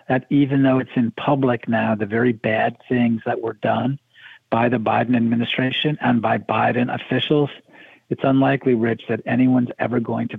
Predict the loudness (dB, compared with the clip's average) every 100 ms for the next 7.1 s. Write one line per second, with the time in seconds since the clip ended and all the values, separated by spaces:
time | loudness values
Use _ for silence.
0 | -4 -2 -2 -2 -2 0 -6 -10 -20 _
1 | _ _ _ 0 0 0 -2 0 0 0
2 | -2 -4 -2 0 2 2 4 2 2 2
3 | 2 0 -2 -6 _ _ _ _ 0 2
4 | 2 2 2 4 2 -2 -4 -2 -2 -2
5 | -2 0 0 -4 -6 -10 -4 -4 -4 -8
6 | -10 -8 -2 -2 0 -4 -2 -2 0 -2